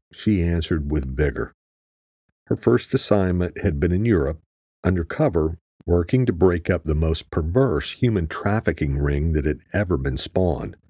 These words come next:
She dedicated her life for two years to infiltrate that particular organization,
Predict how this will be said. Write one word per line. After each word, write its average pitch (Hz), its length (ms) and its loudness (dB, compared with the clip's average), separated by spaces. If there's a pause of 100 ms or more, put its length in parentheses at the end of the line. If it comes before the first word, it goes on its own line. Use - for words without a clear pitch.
(600)
She - 160 -6
dedicated 92 760 0
her 73 180 0
life 78 500 0
for - 280 -8
two 175 240 2
years 92 400 0
to - 100 -10 (100)
infiltrate 82 600 -2
that 90 240 -2
particular 73 600 -2
organization, 71 1000 -2